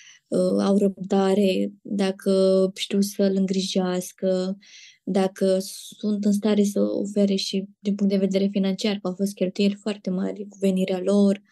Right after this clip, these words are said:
Trebuiau să se îngrijească și de ceilalți care veneau în vizită, de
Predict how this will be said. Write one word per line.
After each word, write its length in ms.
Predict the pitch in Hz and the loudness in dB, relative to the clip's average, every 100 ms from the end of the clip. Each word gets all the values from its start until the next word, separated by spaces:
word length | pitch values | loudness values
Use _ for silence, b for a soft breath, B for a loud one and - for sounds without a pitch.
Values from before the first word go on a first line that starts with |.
| _ | _
Trebuiau 340 | - 208 208 208 | -2 2 2 0
să 400 | 202 202 196 196 | -2 0 0 -2
se 140 | - | -2
îngrijească 480 | 208 202 202 202 202 | 2 2 2 0 0
și 140 | 196 196 | -4 -4
de 140 | 190 | -6
ceilalți 500 | 202 269 277 269 262 | 0 2 2 2 0
care 200 | 247 233 | -2 -2
veneau 380 | 220 220 220 220 | 0 0 0 0
în 60 | |
vizită, 340 | 214 208 208 196 | 0 -2 -4 -10
de 260 | 196 190 | -4 -4